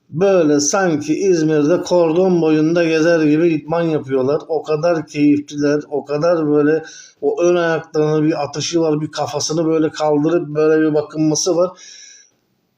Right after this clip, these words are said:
Özellikle ilk önce dokuz numara Yengiz ve sekiz numaralı Nazlı çocuk.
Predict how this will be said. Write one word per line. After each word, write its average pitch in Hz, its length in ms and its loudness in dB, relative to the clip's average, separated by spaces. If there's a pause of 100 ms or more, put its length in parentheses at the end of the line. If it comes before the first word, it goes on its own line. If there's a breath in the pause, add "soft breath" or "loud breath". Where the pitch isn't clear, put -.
(180)
Özellikle 185 840 0
ilk 208 320 -4
önce 185 380 0
dokuz 175 420 -4
numara 170 300 2
Yengiz 175 580 0
ve 180 80 2
sekiz 180 520 -4
numaralı 180 440 2
Nazlı 170 320 0
çocuk. 139 320 -4